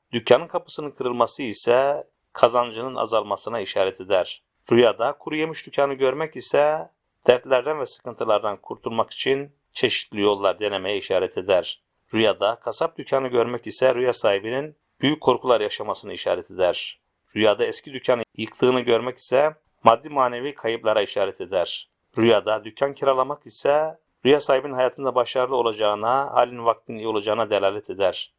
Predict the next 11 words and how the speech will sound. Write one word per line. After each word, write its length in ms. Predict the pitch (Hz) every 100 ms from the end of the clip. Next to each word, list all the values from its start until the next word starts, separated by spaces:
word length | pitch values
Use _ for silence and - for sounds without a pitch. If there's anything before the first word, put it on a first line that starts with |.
| _
Rüyada 400 | 113 113 101 110
dükkan 300 | 107 - 139
temizlemek 560 | 135 127 117 123 143 -
ise 460 | 104 - 139 151 160 _ _ -
rüya 140 | 143
sahibinin 400 | 147 135 120 117
her 80 | 139
işe 240 | 123 -
özenerek 560 | 131 117 117 120 113 -
içtenlikle 520 | - - 123 127 117
yaklaşmaya 880 | 104 - 107 - 101 104 123 143 147